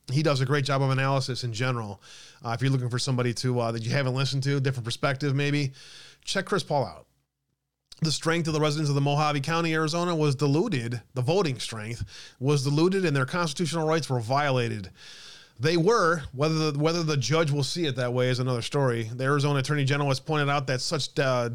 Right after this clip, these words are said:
delegation is not authorized by Arizona law. Um, Arizona statute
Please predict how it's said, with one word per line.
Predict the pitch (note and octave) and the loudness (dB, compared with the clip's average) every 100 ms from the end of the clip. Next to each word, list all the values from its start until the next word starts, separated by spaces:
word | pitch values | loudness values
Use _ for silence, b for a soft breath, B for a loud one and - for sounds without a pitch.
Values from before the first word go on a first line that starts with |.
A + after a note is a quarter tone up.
| A#2 D3 | -8 -4
delegation | D3+ D3 B2+ C#3 C#3+ D3 | 0 0 0 0 0 0
is | B2 A2 | 0 0
not | C3+ E3 F#3 | 0 -2 -2
authorized | D3 D#3 D3+ D3 C3+ | -4 -2 0 0 2
by | C3+ | 0
Arizona | C#3 C#3 C#3 B2+ | 2 2 2 0
law. | A#2 D3 D#3+ D3 B B B B B | 0 0 0 -2 B B B B B
Um, | B2 A#2+ A#2+ A2+ A#2+ - - | -2 -2 -2 -4 -8 -12 -4
Arizona | D3+ D3+ D3+ D#3 C#3+ | 0 2 2 2 2
statute | B2+ - D#3 E3 D#3 | 0 -2 -2 -2 -2